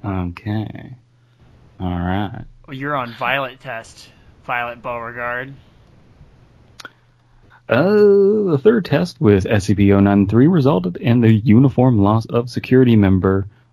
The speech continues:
Speaker 1: but it also allowed us to recover a ledger with insight into the medical procedures carried out on the alternate Earth, now termed E oh nine three.
Speaker 2: Oh, gosh.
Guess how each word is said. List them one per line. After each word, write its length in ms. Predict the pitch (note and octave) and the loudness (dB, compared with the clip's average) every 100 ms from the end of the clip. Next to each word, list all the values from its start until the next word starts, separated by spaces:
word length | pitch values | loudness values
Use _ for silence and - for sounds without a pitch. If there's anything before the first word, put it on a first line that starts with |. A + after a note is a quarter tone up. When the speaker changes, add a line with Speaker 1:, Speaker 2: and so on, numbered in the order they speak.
| - | -2
Speaker 1:
but 240 | A2+ G2 G2 | 2 4 2
it 120 | F#2+ | 2
also 600 | A2+ A#2 - G#2 G2 G2+ | 0 -2 0 0 2 -2
allowed 400 | A2+ G#2 F#2+ F#2 | -2 -2 -2 -2
us 340 | G2 E2+ - - - | -4 -6 -12 -20 -8
to 200 | - F#2+ | -2 0
recover 540 | F#2 F2 F#2 F2+ F2 G#2+ | 0 0 -2 -4 -6 -4
a 100 | G2+ | -2
ledger 400 | B2+ B2 A#2 A2+ - _ | 0 2 0 -2 -12 _
with 140 | G#2 | 0
insight 360 | B2 A2 G#2+ G2 | 2 2 0 0
into 220 | A2 G#2 | -2 -2
the 80 | G2+ | -2
medical 320 | G#2 B2+ C#3 | -2 -2 -4
procedures 800 | C3 A#2+ - C#3 F3 G#3 G3 G3 - | -6 -10 -4 -2 0 2 0 -2 -6
carried 320 | - G2+ G#2 | 0 2 2
out 240 | F2 F2 - _ _ _ _ - | 2 -2 -6 _ _ _ _ -6
on 520 | G2 F#2 F#2 G2 G#2 - | -2 2 2 0 -4 -2
the 160 | A#2+ | -2
alternate 460 | - E2 E3 E3+ F3 | 0 -2 0 -2 -2
Earth, 320 | A2+ A2 B2 - _ - | 0 0 -2 -8 _ -8
now 280 | F#2+ F2+ F#2 | -2 0 -2
termed 480 | - G2 F2+ F#2 - _ _ _ _ _ - | -2 -2 0 -4 -8 _ _ _ _ _ -2
E 480 | A#2+ C#3 D3 D3+ C3 _ _ _ - | 2 2 0 -4 -8 _ _ _ -2
oh 260 | G2+ G#2+ G#2 | 2 4 4
nine 220 | F#2+ F#2 | 2 -2
three. 280 | - - - _ _ _ _ _ _ _ _ _ _ _ _ _ | -6 -12 -14 _ _ _ _ _ _ _ _ _ _ _ _ _
Speaker 2:
Oh, 180 | - A#2 | -18 -12
gosh. 420 | A#2+ - - - | -8 -6 -8 -12